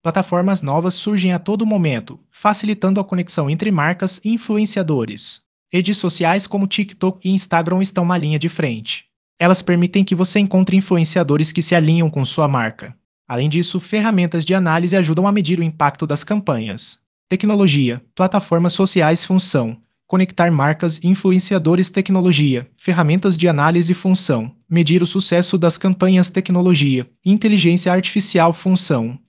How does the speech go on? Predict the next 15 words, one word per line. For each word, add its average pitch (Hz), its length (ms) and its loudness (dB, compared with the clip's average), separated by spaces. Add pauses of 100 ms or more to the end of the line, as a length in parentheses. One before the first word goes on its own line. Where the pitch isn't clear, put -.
identificar 185 680 0
tendências 170 600 0
e 175 60 0
influenciadores 185 800 0
relevantes. 185 500 2
Mudanças 160 480 0
no 170 140 0
comportamento 190 720 0
do 165 100 0
consumidor. 185 640 2
Os 175 140 0
consumidores 196 760 2
estão 180 240 0
mais 147 260 0
exigentes. 156 840 0